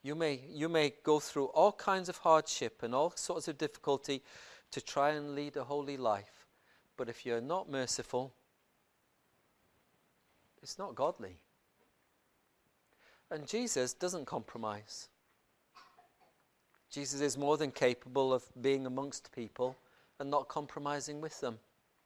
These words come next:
He's capable of lifting them up without himself being dragged down. I wish it was true of me. I tend to be <laughs> dragged down by bad, by, but he doesn't.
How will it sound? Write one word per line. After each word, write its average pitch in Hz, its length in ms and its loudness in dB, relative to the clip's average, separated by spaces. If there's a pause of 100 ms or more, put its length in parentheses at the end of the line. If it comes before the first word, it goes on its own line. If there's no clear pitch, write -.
(560)
He's - 160 -8
capable 127 500 -2
of 127 120 -4
lifting 131 400 -6
them 131 120 -8
up 120 300 -8 (1300)
without 117 320 0
himself 123 460 -4
being 117 220 -6
dragged 113 340 -6
down. 120 280 0 (720)
I 139 60 -2
wish 156 220 -2
it 131 60 -4
was 113 140 -8
true - 240 -6
of 117 120 -8
me. 123 320 -8 (680)
I 131 100 2
tend 135 320 2
to - 100 -14
be 123 100 -6
<laughs> 113 120 -10
dragged 143 360 0
down 127 380 0
by 113 160 2
bad, 110 380 -2 (500)
by, - 240 -4 (460)
but 120 160 -2
he 175 120 -8
doesn't. 190 360 -8